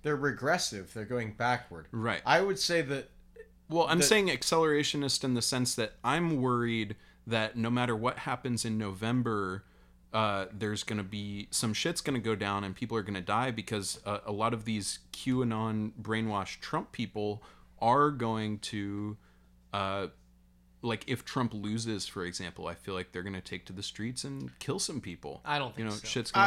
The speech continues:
Speaker 1: I,
Speaker 2: pop
Speaker 1: I, I
Speaker 2: up.
Speaker 1: think what you'll probably see is a bunch of people brandishing arms, but
Speaker 2: Right.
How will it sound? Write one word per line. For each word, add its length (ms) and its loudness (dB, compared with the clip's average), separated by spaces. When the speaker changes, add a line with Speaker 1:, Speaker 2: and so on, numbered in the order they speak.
Speaker 1:
I, 140 6
Speaker 2:
pop 60 0
Speaker 1:
I, 80 8
I 20 8
Speaker 2:
up. 80 6
Speaker 1:
think 200 2
what 220 -2
you'll 120 4
probably 500 0
see 180 -2
is 120 0
a 40 -2
bunch 160 -2
of 60 -14
people 260 -6
brandishing 680 -4
arms, 520 -2
but 140 2
Speaker 2:
Right. 240 2